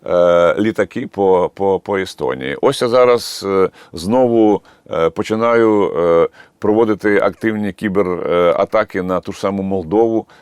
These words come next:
для того, щоб дестабілізувати їх ситуацію перед виборами і так далі, і так далі. Ось я починаю грати вже значно ширше. Е, і це називається справді ескалацією, тому що всі бачать: «Боже, так він же ж і там, і тут, і тут, і тут, він,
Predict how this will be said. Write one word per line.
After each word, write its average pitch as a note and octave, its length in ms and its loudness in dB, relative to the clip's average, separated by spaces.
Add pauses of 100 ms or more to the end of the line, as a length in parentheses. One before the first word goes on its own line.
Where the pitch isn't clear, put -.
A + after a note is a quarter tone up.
(100)
для F2+ 80 -8
того, G#2 240 -2
щоб G2 180 -6
дестабілізувати F#2 680 -4
їх F#2 80 -6
ситуацію G2+ 580 -4
перед F#2+ 240 -6
виборами F#2+ 420 -4
і - 20 -8
так E2+ 120 -8
далі, F2 180 -2
і E2 40 -6
так D#2+ 140 -10
далі. C#2 240 -6 (260)
Ось D#3+ 200 0
я C3+ 80 -6
починаю A#2 540 -2
грати A#2 420 0 (200)
вже G2+ 240 0
значно A#2 480 -6
ширше. - 580 -2 (1200)
Е, D#2+ 340 -2
і G#2+ 60 -4
це D3 160 -2
називається F3 560 -4
справді C#3 680 -6
ескалацією, E2+ 720 -4
тому G2+ 240 -6
що G#2 260 -4 (160)
всі - 180 -4
бачать: F#2+ 300 -2
«Боже, F2 320 -2 (180)
так - 180 -8
він C3 120 0
же A2 120 -2
ж - 140 -8 (180)
і - 80 -4
там, C3+ 320 -2
і G#2 60 -2
тут, C3 260 -4
і G#2 80 -2
тут, A2+ 220 -6
і G#2 60 -2
тут, B2 240 -8
він, A#2 180 -4